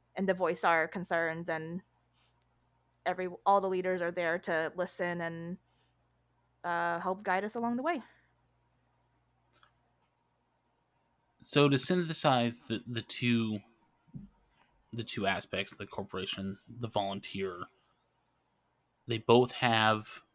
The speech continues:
Speaker 2: you know, different sets of frameworks and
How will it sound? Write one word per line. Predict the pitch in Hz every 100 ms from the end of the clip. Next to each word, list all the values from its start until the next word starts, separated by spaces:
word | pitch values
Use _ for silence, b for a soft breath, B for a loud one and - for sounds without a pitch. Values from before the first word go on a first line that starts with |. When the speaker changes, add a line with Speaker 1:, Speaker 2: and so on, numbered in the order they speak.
| _ _ _ _ _ _ _ _
Speaker 2:
you | 104
know, | 95 98 -
different | 110 101
sets | - 104 -
of | 98 - -
frameworks | - - 110 104 107 104 98 - - - _
and | 113 107 101 98 95